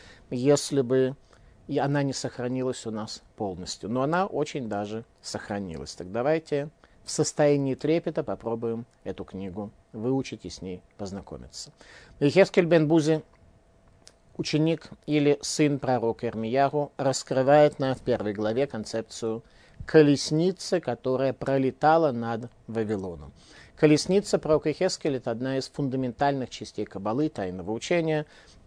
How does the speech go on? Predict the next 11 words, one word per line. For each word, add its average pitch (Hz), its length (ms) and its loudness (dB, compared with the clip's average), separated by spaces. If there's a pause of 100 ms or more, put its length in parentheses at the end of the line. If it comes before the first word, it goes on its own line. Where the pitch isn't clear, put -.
(320)
Более 131 380 2
конкретно 123 640 -2
изучению 117 680 -2
этой 120 260 -2
главы 110 300 -4
будет 104 200 -4
после-, 98 380 -6 (180)
посвящена 127 580 -6
наша 110 300 -8
следующая 160 540 0
лекция. 123 500 -2